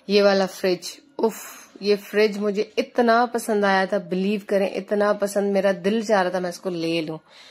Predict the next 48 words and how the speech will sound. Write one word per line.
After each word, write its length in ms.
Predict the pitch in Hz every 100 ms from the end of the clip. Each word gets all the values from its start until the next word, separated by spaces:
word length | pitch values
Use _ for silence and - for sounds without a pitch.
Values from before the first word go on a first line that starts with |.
| - - - - 190
मुझे 220 | 190 208
माशाल्लाह 540 | 202 190 190 220 208
बहुत 440 | 202 180 180 202 202
पसंद 340 | 208 214 202
आया 120 | 185 185
था, 100 | 208
लेकिन 300 | 202 202 214
इसमें 420 | 208 - 214 -
एक 300 | 214 220 214
ही 140 | 240 202
चीज 240 | 208 196
जो 100 | 202
मुझे 220 | 196 185
नहीं 280 | 180 185 220
पसंद 440 | 214 208 208 196
आई 160 | 185 185
थी, 120 | 202
वो 140 | 185 185
क्या 260 | 180 170
था 160 | 170 185
कि 100 | -
अंदर 360 | - 185 190
जो 100 | 190
ये 320 | 190 190 190 190 - - - -
लोहे 300 | 202 208 233
वाले 300 | 220 202 202
इसके 280 | 202 - 214
स्टैंड 480 | 208 - 185 196 196
है 80 | 185
ना, 120 | 190
मुझे 240 | 190 185
वो 180 | 170 160
नहीं 160 | 160 160
अच्छे 200 | - 175
लगे। 180 | 165
इसमें 500 | 170 - 226 - 254
क्या 160 | 262 269
होता 280 | 226 202 214
है 100 | 208
कि 100 | 226
ये 200 | 226 226
जो 160 | 233
है 60 | 233
ना, 240 | 233 226 - -
खराब 360 | - 226 214 202
हो 100 | 175
जाते 320 | 156 165
हैं, 100 | 170